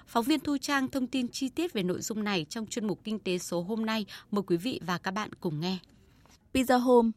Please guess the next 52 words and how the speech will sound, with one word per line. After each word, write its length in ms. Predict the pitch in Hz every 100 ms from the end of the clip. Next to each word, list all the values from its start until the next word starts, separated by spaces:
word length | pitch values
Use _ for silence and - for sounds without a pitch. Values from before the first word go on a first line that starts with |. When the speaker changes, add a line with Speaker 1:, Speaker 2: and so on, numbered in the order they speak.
| _
Speaker 2:
chuỗi 160 | - -
nhà 120 | 277
hàng 200 | 220 190
ăn 180 | - 226
nhanh 240 | 226 220
theo 260 | 220 220 214
phong 220 | 202 208
cách 160 | 254 294 _
Italia 580 | 233 208 208 202 202 196
có 100 | 190
lẽ 200 | 202 214
là 120 | 285 196
ví 160 | 175
dụ 160 | 220 208
điển 220 | 180 165
hình 220 | 175 160
cho 160 | 156 190
câu 160 | 190
chuyện 240 | 185 190 175
này. 220 | 165 151 _ _ _ _ _ _
Trước 180 | - 302
khi 160 | 294 262
dịch 160 | 220
covid 240 | - 233 285
mười 200 | 262 208
chín 320 | 175 185 180 262
diễn 200 | 247 262
ra, 260 | 240 208 - _ _ -
Pizza 280 | 254 247
Home 340 | 240 247 240 226
có 220 | - 175 170
tới 280 | 196 180 254
mười 200 | 330 185
hai 200 | 226 240
cơ 160 | 247
sở 300 | 226 208 156 -
ở 160 | - 180
nhiều 340 | 165 190 190
địa 120 | 175 160
điểm 300 | 185 151 139 -
được 240 | 185 175
cho 240 | - 202 196
là 140 | 175
đẹp 240 | - 170 - _ -
và 100 | 170
đắt. 200 | 170 285 _ _ _
Thế 120 | 214
nhưng 200 | 254 262
covid 280 | 254 247 302
mười 160 | 240 180
chín 320 | - 165 247 -
ập 160 | 196